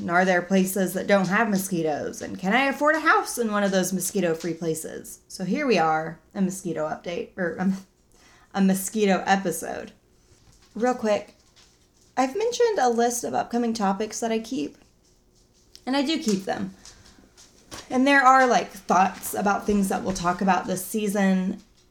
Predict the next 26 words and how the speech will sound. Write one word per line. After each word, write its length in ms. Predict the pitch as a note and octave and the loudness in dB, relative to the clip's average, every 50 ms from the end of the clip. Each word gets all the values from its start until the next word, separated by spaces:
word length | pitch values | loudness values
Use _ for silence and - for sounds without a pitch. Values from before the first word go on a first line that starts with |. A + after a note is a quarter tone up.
| _ _ _ _ | _ _ _ _
but 300 | - G3+ A#3+ A#3+ A#3+ G3+ | -6 2 2 2 2 4
they're 160 | A3+ C#4+ D4+ | 2 2 2
more 300 | D4+ D4+ D4+ D4+ D4+ D4 | 4 4 4 4 6 6
of, 140 | D4 C#4 B3 | 4 4 4
like, 180 | B3+ B3 A#3+ A#3+ | 4 2 4 4
an, 140 | A3+ G#3+ - | 0 -2 0
"Oh 120 | G3+ G#3 G#3+ | 0 0 2
no, 220 | A3 G#3 G3+ G3 | 2 2 4 4
I 100 | F#3+ G3 | 4 4
don't 180 | G3 F#3+ - E3 | 4 2 0 -2
have 100 | E3+ E3 | -2 -2
a 60 | E3 | -2
topic, 540 | E3 - E3+ F3 E3+ E3+ F3 F3 E3+ E3 - | -4 -2 0 0 0 0 0 -4 -6 -6 -6
let's 240 | - E3+ E3 - - | -6 -8 -8 -8 -12
pull 380 | - - - F#3 F#3 F3 F3 F3 | -14 -4 -2 0 0 0 0 -2
from 200 | - - F3+ E3+ | -4 -8 -6 -6
the 100 | D#3 D#3+ | -4 -2
list," 680 | F3 G3 G3 G3 F#3 F#3 - - - - - - - - _ - - _ _ _ | 0 2 2 2 2 0 -2 -4 -6 -6 -8 -10 -16 -20 _ -20 -20 _ _ _
when 120 | - F3 | -8 -4
I 80 | F3+ E3+ | -4 -2
don't 240 | E3 F3+ F3 D#3+ F3 | 0 2 0 2 2
have 160 | F3 E3+ F3 | -2 -4 -4
inspiration 560 | E3 E3 - - - F3+ E3 D#3 - - - | -4 -6 -6 -6 -4 -4 -4 -4 -4 -8 -8
for 100 | - E3+ | -8 -4
that 180 | D#3+ - - - | -4 -4 -2 0
week. 340 | F#3 F3 E3+ E3 - - | 0 0 0 -2 -4 -10